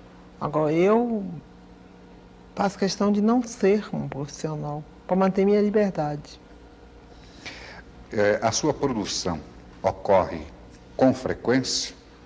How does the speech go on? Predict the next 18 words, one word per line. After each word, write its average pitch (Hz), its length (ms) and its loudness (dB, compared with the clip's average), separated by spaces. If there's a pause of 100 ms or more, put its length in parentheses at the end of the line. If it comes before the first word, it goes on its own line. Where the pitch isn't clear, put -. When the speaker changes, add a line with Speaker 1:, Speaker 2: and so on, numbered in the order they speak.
(120)
Speaker 2:
Ou 98 140 0
você 104 160 -2
tem 107 200 0
períodos 87 640 -2
de 90 80 -6
produzir 87 400 -2
Speaker 1:
Tem 196 100 4
período 185 200 4
Speaker 2:
intensamente? 101 680 -2 (100)
Speaker 1:
Tem 196 140 0
período 185 300 0
de 190 100 -4
produzir 170 400 -4
intensamente 180 800 0
e - 20 -20
tem 240 160 -2
períodos 220 920 0 (560)
hiatos - 880 0